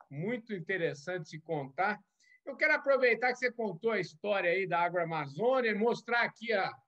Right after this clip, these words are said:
a nossa capa da Agro Revenda. Essa aqui é a edição número oitenta e oito, e já quero convidar todos os leitores da, da revista que na próxima edição, que circula no final de abril agora,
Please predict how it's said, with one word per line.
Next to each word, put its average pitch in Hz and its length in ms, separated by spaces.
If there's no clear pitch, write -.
a 170 100
nossa 208 360
capa 214 460
da 175 380
Agro 185 220
Revenda. 175 600
Essa 214 340
aqui 220 280
é 226 80
a 214 40
edição 208 440
número 196 260
oitenta 180 480
e 185 40
oito, 240 360
e 202 60
já 226 220
quero 247 300
convidar 214 560
todos 240 320
os 190 220
leitores 185 640
da, 156 360
da 147 140
revista 185 720
que 190 360
na 202 240
próxima 226 580
edição, 202 360
que - 80
circula 196 480
no 175 120
final 185 360
de 180 80
abril 170 380
agora, 185 420